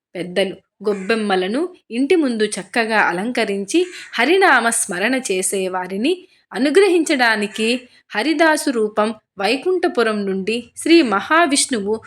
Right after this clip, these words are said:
వస్తాడన్నది ఒక నమ్మకం. హరిదాసు పేద ధనిక భేదం లేకుండా అందరి ఇంటికి వెళ్తాడు. ఎవరి ఇంటి ముందు ఆగడు.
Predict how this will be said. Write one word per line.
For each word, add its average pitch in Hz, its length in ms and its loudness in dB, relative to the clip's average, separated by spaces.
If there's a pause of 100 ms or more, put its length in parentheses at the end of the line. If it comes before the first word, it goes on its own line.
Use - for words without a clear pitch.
(300)
వస్తాడన్నది 208 880 0 (160)
ఒక 196 380 -2 (180)
నమ్మకం. 190 500 -6 (680)
హరిదాసు 269 720 0
పేద 247 400 2
ధనిక 233 680 0
భేదం 196 460 -2
లేకుండా 220 600 0 (340)
అందరి 302 400 4
ఇంటికి 214 480 0
వెళ్తాడు. 185 540 2 (640)
ఎవరి 277 320 4
ఇంటి 254 260 0
ముందు 214 380 -2
ఆగడు. 190 480 0